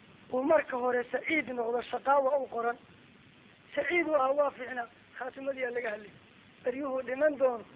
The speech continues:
ee iimaanka Alla ka qaaday, waa jirta, masa badna. Kolka afartaa qaybood wey. Qof xumaan loo qoray, iyadiina adduunka ku dhaqmay, iyo qof wanaag loo qoray, oo wa-,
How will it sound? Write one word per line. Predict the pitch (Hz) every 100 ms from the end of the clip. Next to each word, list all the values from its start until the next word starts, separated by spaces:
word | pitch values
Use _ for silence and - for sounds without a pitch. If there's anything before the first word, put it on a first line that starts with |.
| - -
ee | 247
iimaanka | 277 269 254 254
Alla | 247 247
ka | 247
qaaday, | 233 233 226 - - - -
waa | 254
jirta, | 226 - 233
masa | 247 233
badna. | 208 208 208 - - - - - -
Kolka | - 240 254
afartaa | 233 240 240 226
qaybood | 226 226 262
wey. | 220 - - - -
Qof | 262 -
xumaan | 247 254 254
loo | 254 247
qoray, | 240 233 226 - - -
iyadiina | 262 269 262 254 269
adduunka | 226 269 233 240
ku | 247 320 - - -
dhaqmay, | 247 240 240 - - - -
iyo | 247 247
qof | 269 226
wanaag | 277 269 240
loo | 262
qoray, | 240 240 240 - - -
oo | 254 262
wa-, | 262